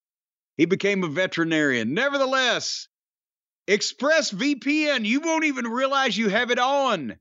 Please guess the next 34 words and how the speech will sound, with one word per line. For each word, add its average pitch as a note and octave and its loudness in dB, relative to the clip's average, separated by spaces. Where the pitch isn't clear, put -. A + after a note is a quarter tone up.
That's G#3 -2
what C4 2
it G#3+ -2
says. C4+ 0
Once A3 0
you A#3+ -2
connect G#3 0
here, B3+ 2
you C#4+ 0
know, D4 0
it's C4 -4
no C4 0
maintenance. A#3+ 0
It's F#3 0
no A3+ 0
worry. A#3 0
You A#3 2
don't A3+ 0
even, G3 0
soon D4 0
you'll G#3 0
not D3+ 0
even F3+ 0
think C4 -2
about E3+ 0
it. - -14
And G3+ 2
then B3 2
slowly, A3+ 0
it G#3+ 2
will A3+ 0
creep - -2
into G3+ 2
your F#3+ 2